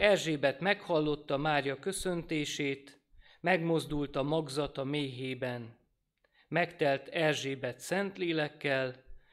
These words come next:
és hangos szóval kiáltotta:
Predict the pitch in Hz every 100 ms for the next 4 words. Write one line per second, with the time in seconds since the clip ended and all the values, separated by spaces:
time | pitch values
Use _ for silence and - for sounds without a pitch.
0 | - - - - 190 170 151 - - 135
1 | 127 123 120 - 135 123 120 120 131 113
2 | - 131 117 -